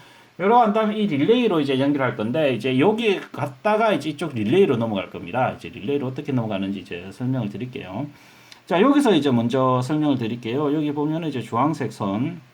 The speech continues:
예, 주황색 선 한 개, 한 개, 주황색 선하고 빨간색, 빨간색, 아, 어, 주황색하고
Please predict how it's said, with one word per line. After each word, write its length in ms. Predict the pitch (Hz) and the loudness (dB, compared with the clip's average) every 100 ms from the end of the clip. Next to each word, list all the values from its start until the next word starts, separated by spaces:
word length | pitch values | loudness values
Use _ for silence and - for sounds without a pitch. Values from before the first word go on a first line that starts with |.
| _ _ - - | _ _ -16 -14
예, 220 | 98 98 98 | -12 -14 -14
주황색 380 | 92 101 120 101 | -10 -10 -10 -14
선 280 | 92 90 - | -14 -14 -10
한 120 | 131 | -8
개, 100 | 127 | -6
한 140 | 123 | -6
개, 100 | 131 | -10
주황색 380 | 127 143 202 202 | -4 -2 0 -2
선하고 420 | 175 151 147 139 127 | -4 -4 -4 -6 -6
빨간색, 440 | 143 202 208 170 - - | -6 -6 -6 -8 -10 -10
빨간색, 400 | 156 208 233 185 | -4 -4 -2 -2
아, 300 | 139 120 - - _ _ _ _ _ _ _ _ _ _ _ | 0 -2 -4 -14 _ _ _ _ _ _ _ _ _ _ _
어, 340 | 139 139 139 131 | -6 -2 -2 -2
주황색하고 1300 | 139 180 254 247 196 165 156 202 214 214 214 214 | 2 4 4 0 0 0 2 2 4 2 0 -2